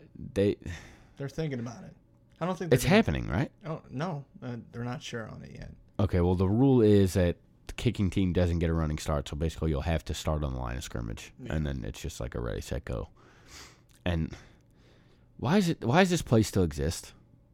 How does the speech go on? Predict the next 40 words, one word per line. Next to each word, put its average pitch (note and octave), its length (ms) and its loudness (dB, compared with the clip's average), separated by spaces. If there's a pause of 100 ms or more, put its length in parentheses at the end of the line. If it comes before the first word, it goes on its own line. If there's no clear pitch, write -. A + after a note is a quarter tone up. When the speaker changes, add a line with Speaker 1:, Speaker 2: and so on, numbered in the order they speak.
(500)
Speaker 2:
It's E3 220 -10
mainly D3+ 380 -6
Speaker 1:
They C3+ 120 10
Speaker 2:
just C#3+ 80 12
Speaker 1:
limit D3+ 240 10
it D#3 160 8
every A#2+ 360 6
year. G#2 360 6 (140)
Speaker 2:
It C#3+ 200 -6
gives F3 480 -6 (580)
Speaker 1:
The C#3 140 8
whole, F3+ 240 10
the, E3 160 -4 (160)
Speaker 2:
one D#3 180 10
Speaker 1:
every G3 220 10
Speaker 2:
person D#3 120 4
Speaker 1:
time, F3 440 6 (240)
every E3+ 220 6
time E3+ 260 4
they C#3+ 300 8 (840)
update C#3+ 340 4
the B2+ 80 6
rule, C3 360 6
it's G2 160 2
because G#2+ 380 2
they F#2+ 120 4
wanna F#2+ 280 4
decrease F2+ 600 -2
returns. E2 500 -2
Let's E2 160 -6
Speaker 2:
Just, A3 140 -6
Speaker 1:
just E2 220 2
Speaker 2:
just - 140 -8
get D3+ 140 0
Speaker 1:
take - 140 0
it F2+ 60 0
Speaker 2:
rid F2 80 2
of F#2 60 4
Speaker 1:
out. D#2+ 140 0
Speaker 2:
it. A2+ 140 -10